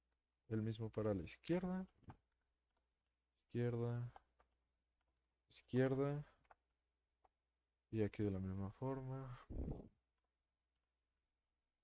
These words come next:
Copiamos todo esto.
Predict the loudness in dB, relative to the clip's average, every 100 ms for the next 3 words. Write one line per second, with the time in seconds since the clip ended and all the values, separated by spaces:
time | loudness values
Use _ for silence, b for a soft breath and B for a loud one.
0 | _ _ _ _ _ _ _ _ _ _
1 | _ _ _ _ _ -20 _ -20 -20 -8
2 | -2 -2 -2 -4 -2 0 -2 -4 -6 -2
3 | -2